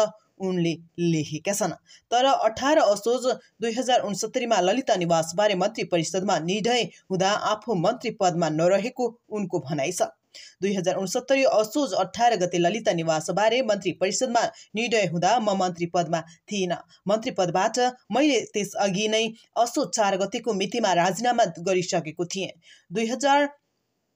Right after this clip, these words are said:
उनसत्तरी जेठ तिन गते, असोज चार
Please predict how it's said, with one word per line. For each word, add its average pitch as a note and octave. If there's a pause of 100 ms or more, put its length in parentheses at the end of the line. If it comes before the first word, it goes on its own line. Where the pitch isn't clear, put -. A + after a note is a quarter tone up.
(400)
उनसत्तरी C4
जेठ A3
तिन F#3+
गते, G#3 (280)
असोज A3
चार F#3+